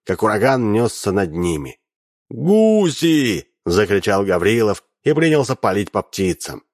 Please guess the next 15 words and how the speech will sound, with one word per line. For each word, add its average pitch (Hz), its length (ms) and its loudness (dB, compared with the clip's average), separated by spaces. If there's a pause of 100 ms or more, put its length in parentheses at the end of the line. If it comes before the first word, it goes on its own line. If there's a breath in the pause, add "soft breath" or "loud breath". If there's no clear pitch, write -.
(220)
К - 60 -14
счастью, 175 380 -2
Хаджа 135 520 -2 (200)
издали 104 380 0
увидел, 110 440 2
как 110 280 -4
он 139 180 0
поднимает 107 500 0
ружье, 123 500 0 (340)
и 123 160 2
навел 135 380 2
на 139 80 2
него 123 340 2
временную 92 520 0
слепоту. 92 600 -6